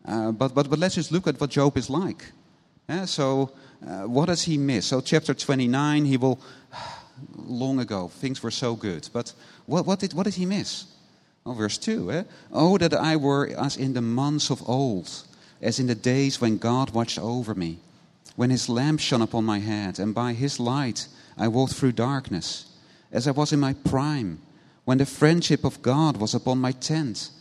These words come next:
when the Almighty was yet with me, and when my children were all around me." Eh, he doesn't say, "Oh, back when I was rich and I, when I was healthy." No, when, when God was with me, when he was, his friendship was with me, and, you know, we, we did things together. And,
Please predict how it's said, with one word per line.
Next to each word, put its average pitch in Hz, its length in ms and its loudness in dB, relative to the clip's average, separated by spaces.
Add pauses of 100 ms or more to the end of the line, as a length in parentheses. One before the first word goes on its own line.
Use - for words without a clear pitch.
(280)
when 139 140 2
the 156 100 6
Almighty 156 600 6
was 104 220 0
yet 110 140 0
with 110 320 0
me, 95 180 0
and 113 140 -2
when 127 160 2
my 135 100 2
children 131 400 2
were 120 80 6
all 110 220 4
around 104 400 -2
me." 82 160 -14 (960)
Eh, 123 160 0
he 127 60 2
doesn't 127 260 -2
say, 113 240 -10
"Oh, 131 400 -6 (200)
back 123 200 -2
when 117 100 4
I 113 80 4
was 101 160 -2
rich 95 400 -4 (380)
and 95 160 -2
I, 95 80 -4
when 104 160 0
I 98 80 2
was 95 140 0
healthy." 95 400 -6
No, 117 200 -2
when, 117 320 -2 (160)
when 107 160 0
God 117 300 0
was 98 180 -6
with 87 220 -6
me, 80 120 -6
when 98 140 -6
he 131 220 -4
was, 123 320 -8 (360)
his 127 220 -8
friendship 139 500 -4
was 95 220 -8
with 98 220 -4
me, 85 260 -6
and, 98 220 -4 (320)
you 113 100 -2
know, 123 160 0
we, 117 400 -4 (240)
we 117 80 -4
did 127 160 -2
things 131 240 -6
together. 110 720 -6
And, 113 320 -2